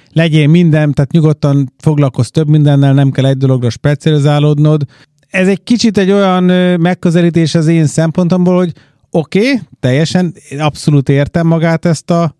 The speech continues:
nézőpontot, de rávetítve egy átlag embernek az életére, úgy azért eléggé nehezen átvehető, a gyakorlatban nehezen átültethető gondolatnak látom én.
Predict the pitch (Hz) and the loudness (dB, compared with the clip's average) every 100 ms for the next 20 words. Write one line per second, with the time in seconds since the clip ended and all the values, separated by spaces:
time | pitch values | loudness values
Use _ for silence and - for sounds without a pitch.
0 | - 143 175 180 185 196 196 196 196 - | -8 -2 0 0 -2 -2 -2 -2 -4 -8
1 | _ _ - 147 151 220 233 196 - 160 | _ _ -4 -2 0 -2 -2 -2 -2 -4
2 | 156 151 143 170 180 151 143 160 156 143 | -2 -2 -2 -2 -2 -2 -2 0 0 0
3 | 135 123 151 196 185 185 180 175 - _ | -2 -2 0 0 -2 0 0 -2 -6 _
4 | 165 180 180 190 190 185 160 170 175 170 | 0 2 2 0 0 0 0 0 0 0
5 | - _ _ 160 185 185 160 160 160 170 | -4 _ _ 0 2 2 0 0 0 -2
6 | 156 160 151 151 - 160 156 196 202 180 | 0 0 2 0 0 0 0 -2 -2 -2
7 | 160 147 156 156 143 143 143 139 151 139 | -2 0 0 2 2 2 0 0 0 0
8 | 139 131 - 131 139 135 127 131 127 131 | 0 -2 -2 -2 -2 0 0 0 2 0
9 | 127 135 131 139 135 131 135 131 185 208 | 0 -2 -2 -2 -2 -2 0 0 0 -2